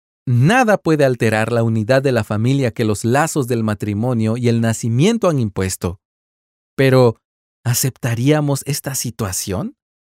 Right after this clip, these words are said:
¿Intentaríamos excusar o minimizar la tragedia de su desunión apelando a la indestructibilidad de sus lazos familiares?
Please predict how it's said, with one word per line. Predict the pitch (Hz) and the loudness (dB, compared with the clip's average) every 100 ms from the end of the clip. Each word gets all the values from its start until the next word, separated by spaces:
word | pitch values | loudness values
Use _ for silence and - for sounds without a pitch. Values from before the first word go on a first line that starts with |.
| _ | _
¿Intentaríamos | 202 180 185 175 185 208 220 202 180 | 0 2 2 2 0 2 0 0 0
excusar | 190 - - 160 - 196 190 180 | -2 -4 -2 -2 0 0 2 2
o | 175 | 0
minimizar | 160 156 143 135 - 151 147 | 2 2 2 0 -2 -2 -2
la | 147 | -2
tragedia | 120 117 - 151 135 127 | -4 -6 -4 -2 0 0
de | 123 | -2
su | - 123 | -4 -2
desunión | 117 - 117 117 131 135 135 | -2 -2 -2 0 2 2 0
apelando | 131 - 135 143 190 185 | -4 -2 0 0 -2 -2
a | |
la | 170 151 | 0 0
indestructibilidad | 143 143 - 135 131 151 139 143 139 127 143 156 | 0 -2 -2 -4 -4 -4 -2 -2 -2 0 2 2
de | 156 | 0
sus | - 139 | -2 -4
lazos | 131 127 151 156 127 | -4 -4 -4 -4 -4
familiares? | - 117 113 101 92 131 269 220 | -2 0 0 -2 -4 -4 -6 -12